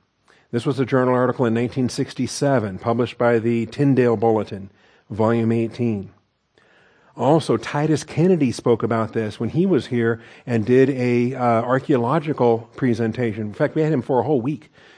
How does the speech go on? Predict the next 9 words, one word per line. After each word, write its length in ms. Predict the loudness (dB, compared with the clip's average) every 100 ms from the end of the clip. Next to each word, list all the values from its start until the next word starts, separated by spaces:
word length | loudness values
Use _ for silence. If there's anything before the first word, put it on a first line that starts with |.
| _
He 100 | -4
did 140 | -2
an 80 | 0
archaeology 680 | 0 0 0 0 0 0 -4
conference 520 | -4 -2 -2 0 -6
for 280 | -4 -2 -2
us 120 | -4
years 240 | -6 -6 -6
ago. 320 | -8 -10